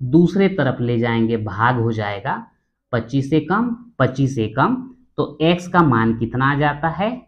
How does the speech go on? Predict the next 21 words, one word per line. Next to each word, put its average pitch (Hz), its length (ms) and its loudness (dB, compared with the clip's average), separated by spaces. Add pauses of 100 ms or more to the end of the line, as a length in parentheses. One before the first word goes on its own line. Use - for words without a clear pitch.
(200)
एक, 120 280 -2 (500)
और 131 100 0
ये 120 180 0
हमारा 107 360 -4 (160)
आंसर। 110 360 0 (400)
तो 180 60 2
देखिए 147 280 2
यहाँ 123 240 4
पे 190 140 -2
पहले 127 380 6
कंडीशन 170 480 4
में 180 120 2
भी 175 300 2
एक्स 170 160 -2
का 180 120 -6
मान 185 320 0
एक 196 180 2
आया 196 200 4
था 214 220 2 (360)
और 202 140 4
यहाँ 156 360 6